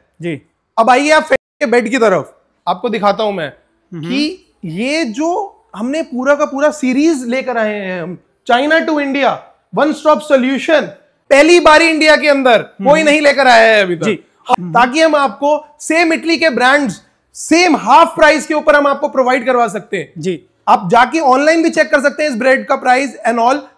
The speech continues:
Speaker 2: उसके बाद आप हमारे प्राइसेस लीजिए, आपको पता चलेगा कि कितना डिफरेंस है हमारे यहाँ पर।
Speaker 1: इस वीडियो में हम जितने प्रोडक्ट दिखा रहे हैं और जो दिखाएंगे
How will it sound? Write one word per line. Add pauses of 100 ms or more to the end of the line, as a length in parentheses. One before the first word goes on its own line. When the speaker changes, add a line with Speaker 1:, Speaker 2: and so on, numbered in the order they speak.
Speaker 2:
उसके
बाद
आप
हमारे
प्राइसेस
लीजिए,
आपको
पता
चलेगा
कि
कितना
डिफरेंस
है
हमारे
यहाँ
पर।
Speaker 1:
इस
वीडियो
में
हम
जितने
प्रोडक्ट
दिखा
रहे
हैं
और
जो
दिखाएंगे